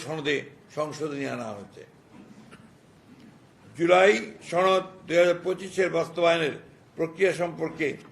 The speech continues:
জাতীয় ঐকমত্য কমিশনের আঠাইশ অক্টোবর সরকারের কাছে পেশ করা হয়েছে। প্রধান উপদেষ্টার কাছে প্রেরিত চিঠিতে জাতীয় ঐকমত্য কমিশনের সভাপতি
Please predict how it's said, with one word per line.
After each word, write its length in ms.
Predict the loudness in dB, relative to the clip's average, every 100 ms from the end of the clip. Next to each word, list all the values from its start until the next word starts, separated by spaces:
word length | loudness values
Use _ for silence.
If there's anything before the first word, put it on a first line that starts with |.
| -20 -6 0
জাতীয় 320 | 0 0 0 0
ঐকমত্য 500 | -4 -4 -4 -4 -6 -4
কমিশনের 440 | -4 -4 -4 -4 -6 -8 -20 -18 -4 0
আঠাইশ 280 | 4 4 2
অক্টোবর 340 | -2 -2 -2 -2 -6 -20 -10 -4
সরকারের 400 | -2 0 -2 -2
কাছে 160 | -8 -10
পেশ 140 | -14 -12 -10
করা 140 | -8 -10
হয়েছে। 260 | -14 -18 -20 -20 -20 -20 -20 -20 _ _ -20 -12 2
প্রধান 240 | 4 6 4
উপদেষ্টার 500 | 0 -2 -2 -4 -2
কাছে 160 | -2 -2
প্রেরিত 220 | -6 -8 -8 -8
চিঠিতে 340 | -10 -2 0 0 -2 -14 -20 -2 2
জাতীয় 300 | 4 4 0
ঐকমত্য 360 | 0 -4 -4 -8 -6
কমিশনের 420 | -6 -8 -10 -4
সভাপতি 420 | 0 0 -2 -8